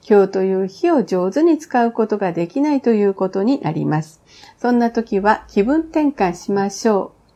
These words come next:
う。良い方位としては、東南、東北がございます。東南の方位は人脈を拡大するために相手の人の話を素直に聞くことができる方位です。東北の方位は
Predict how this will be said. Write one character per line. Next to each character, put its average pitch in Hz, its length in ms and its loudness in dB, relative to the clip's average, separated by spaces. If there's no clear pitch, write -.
う。 240 60 2
良 240 80 6
い 226 80 2
方 208 280 0
位 190 60 -2
と 180 160 -6
し 170 60 -10
て 175 180 -4
は、 214 240 0
東 269 400 2
南、 240 300 -2
東 233 320 2
北 226 120 -2
が 254 160 0
ご 175 140 -4
ざ 160 160 -4
い 165 80 -6
ま 156 180 -2
す。 - 200 -18
東 269 240 2
南 262 260 0
の 254 100 -2
方 240 300 0
位 220 120 -4
は 240 260 0
人 269 360 0
脈 262 340 0
を 247 100 2
拡 240 340 -2
大 247 240 0
す 240 160 -4
る 226 120 0
た 220 140 -2
め 202 180 0
に 240 220 2
相 214 240 4
手 214 140 -2
の 208 160 -2
人 202 220 -4
の 180 140 -2
話 180 400 -4
を 170 100 -4
素 233 200 -6
直 311 280 4
に 330 140 2
聞 240 160 -4
く 214 140 -2
こ 202 160 0
と 277 160 0
が 320 160 0
で 165 180 0
き 269 180 -6
る 320 120 0
方 165 280 -2
位 - 100 -8
で 151 160 -6
す。 - 220 -20
東 202 380 0
北 202 100 0
の 190 120 0
方 185 300 2
位 175 100 -2
は 226 200 0